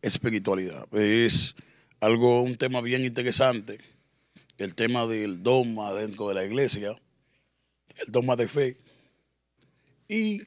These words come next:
el asunto de la espiritualidad. ¿Cómo vemos la espiritualidad?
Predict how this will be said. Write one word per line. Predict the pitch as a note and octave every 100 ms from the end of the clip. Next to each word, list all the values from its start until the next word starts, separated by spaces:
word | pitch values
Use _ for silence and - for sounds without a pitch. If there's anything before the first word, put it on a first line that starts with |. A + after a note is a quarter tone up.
| -
el | D3
asunto | B2+ - D#3 C#3+ C3+
de | B2+
la |
espiritualidad. | A2+ B2+ A#2 A2+ G#2 G2+ F2+ F2
¿Cómo | - E3 E3+ D#3+ D3 - _ _ _ _
vemos | - A#2+ C3+ C3 A2 G2 -
la | A2
espiritualidad? | F2 A2 G2+ F#2 F#2 F#2 F#2 F2